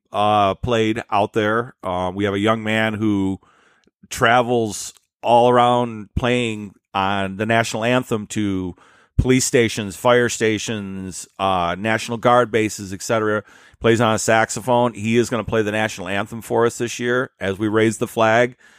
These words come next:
And just as the flag hits, if our timing works out just right, which last year we were off by about a minute,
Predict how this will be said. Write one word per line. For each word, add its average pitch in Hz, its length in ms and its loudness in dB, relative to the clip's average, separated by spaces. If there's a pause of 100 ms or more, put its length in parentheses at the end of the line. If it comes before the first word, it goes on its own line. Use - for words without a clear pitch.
(260)
And 98 440 -4
just 120 360 0
as 123 280 0
the 131 100 -6
flag 131 340 4
hits, 135 260 -4
if 117 180 -8
our 110 140 0
timing 135 440 -4
works 147 260 -2
out 151 240 2
just 131 340 -2
right, 160 280 4
which 123 200 -6
last 120 340 -4
year 135 100 -6
we 131 100 -4
were 123 140 -2
off 143 260 2
by 123 120 0
about 123 220 -2
a 120 60 -6
minute, 139 320 -6